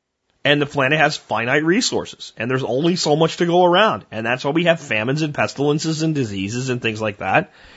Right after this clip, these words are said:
And it's easy to then lead yourself to, "Well, you know what? Maybe, you know what? Maybe everything would be better if there were less people." And maybe, you know, it doesn't have to be some kind of holocaust or, or, or catastrophe.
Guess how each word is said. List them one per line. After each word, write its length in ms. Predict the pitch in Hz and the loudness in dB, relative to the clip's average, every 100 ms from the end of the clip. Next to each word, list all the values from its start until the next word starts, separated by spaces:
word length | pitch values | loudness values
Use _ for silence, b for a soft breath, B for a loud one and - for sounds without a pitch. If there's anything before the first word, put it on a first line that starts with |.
| B B B _ - | B B B _ -6
And 840 | 147 156 151 156 151 151 151 156 165 | -2 0 2 2 2 2 0 -2 0
it's 260 | 180 170 160 | -2 0 0
easy 480 | 220 294 254 208 208 | 2 2 0 -2 0
to 120 | 185 | -2
then 220 | 180 175 | 0 2
lead 200 | 175 180 | 0 2
yourself 400 | 175 165 180 165 | 0 0 0 0
to, 100 | 175 | 0
"Well, 280 | 165 160 156 | 2 2 2
you 120 | 170 | 2
know 160 | 165 156 | 2 4
what? 280 | 156 175 143 | 4 0 2
Maybe, 260 | 147 143 | 2 2
you 320 | 147 135 - | 0 -2 -4
know 120 | 135 151 | 0 0
what? 140 | 190 | 2
Maybe 180 | 143 160 | 2 2
everything 240 | 196 220 | 2 2
would 100 | 202 | 0
be 120 | 185 | 0
better 380 | 143 123 185 151 | 0 0 2 2
if 100 | 123 | 0
there 100 | 139 | -2
were 100 | 131 | 0
less 200 | 127 127 | 0 0
people." 320 | - 196 71 _ _ b b b b b | -4 -8 -10 _ _ b b b b b
And 100 | 170 | 0
maybe, 200 | 202 233 | 2 2
you 420 | 247 220 196 190 196 | 0 -4 -6 -2 2
know, 240 | 180 220 | 2 4
it 100 | 190 | 2
doesn't 140 | 202 208 | 2 2
have 140 | 208 | 2
to 60 | 175 | 0
be 280 | 131 170 180 | 0 0 0
some 240 | - 160 | 0 -2
kind 240 | 160 156 | 0 0
of 120 | 139 - | 0 -2
holocaust 760 | 127 156 160 156 139 143 - | 0 2 2 0 0 0 2
or, 100 | 123 117 - | 2 2 0
or, 360 | 127 120 127 | -2 -2 -6
or 60 | 113 | -6
catastrophe. 880 | - 120 104 139 196 139 - 127 | -8 -4 2 2 0 -8 -2 -2